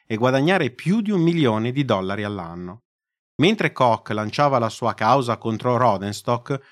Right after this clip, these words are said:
un imprenditore di software del Massachusetts di nome Russell Fry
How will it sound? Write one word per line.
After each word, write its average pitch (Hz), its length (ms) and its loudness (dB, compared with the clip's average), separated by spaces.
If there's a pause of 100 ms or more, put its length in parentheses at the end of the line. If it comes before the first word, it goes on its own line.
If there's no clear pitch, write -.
(160)
un 180 140 6
imprenditore 170 580 2
di 127 80 -4
software 120 580 -2
del 101 140 -6
Massachusetts 117 1000 -4
di 98 140 -8
nome 113 380 0
Russell 123 380 -2
Fry 110 440 -6